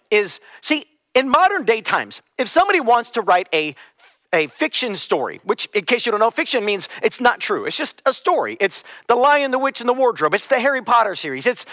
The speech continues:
something that's not true. It's just made up. In modern day writing, a lot of times people will add details into the story to make the story seem plausible or real or like a real experience. But that's not normal in most of antiquity.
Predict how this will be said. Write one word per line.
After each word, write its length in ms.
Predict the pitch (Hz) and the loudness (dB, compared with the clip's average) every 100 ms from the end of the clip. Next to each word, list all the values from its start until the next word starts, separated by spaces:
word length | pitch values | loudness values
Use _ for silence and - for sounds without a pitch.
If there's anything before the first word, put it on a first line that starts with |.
| - | -16
something 480 | - 294 339 320 294 | -2 2 2 2 0
that's 200 | 233 - | -2 2
not 200 | 247 233 | 2 2
true. 240 | - 190 | 0 -2
It's 140 | 175 - | -2 -4
just 280 | 247 254 233 | -4 -2 0
made 220 | 226 180 | 0 2
up. 120 | 135 _ _ _ - | 0 _ _ _ -2
In 160 | 247 220 | -2 0
modern 440 | 220 349 381 330 | 2 4 4 2
day 140 | 254 | 0
writing, 400 | 208 262 156 151 - - | 2 2 2 -4 -8 -2
a 60 | 180 | 2
lot 180 | 330 | 2
of 80 | 392 | 0
times 320 | - 180 190 - - | -2 -2 -4 -12 -6
people 220 | 269 320 277 | -2 0 0
will 100 | 277 | 4
add 300 | 247 285 220 | 4 4 0
details 480 | 269 277 185 170 180 - - | -4 -4 -4 -4 -6 -8 -2
into 280 | 339 359 | -2 -2
the 80 | 311 | -6
story 500 | - 302 233 170 180 - - | -2 0 2 0 -4 -8 -6
to 100 | 240 | -2
make 160 | 233 | -2
the 80 | - | -2
story 500 | - 294 254 202 202 - | -2 0 2 2 0 -8
seem 240 | - 233 | -4 -4
plausible 600 | 175 - 214 269 165 160 - | -2 2 4 2 -2 -4 0
or 160 | 196 | 0
real 360 | 170 190 254 151 | 0 -2 0 2
or 80 | 190 | 2
like 180 | 226 220 | 2 0
a 60 | |
real 180 | 180 220 | 0 -2
experience. 540 | 190 - 214 160 110 - _ - - | -2 -4 -4 -4 -8 -16 _ -20 -4
But 120 | - | 0
that's 240 | 302 320 - | 2 2 4
not 280 | 320 370 349 | 2 2 2
normal 580 | 220 285 214 147 180 - | 2 4 4 0 -2 -2
in 200 | 226 202 | -4 0
most 420 | 208 294 349 - | 2 2 0 -4
of 140 | 240 | -4
antiquity. 680 | 269 254 - 339 240 175 98 | -4 -4 -4 -2 -2 -4 -6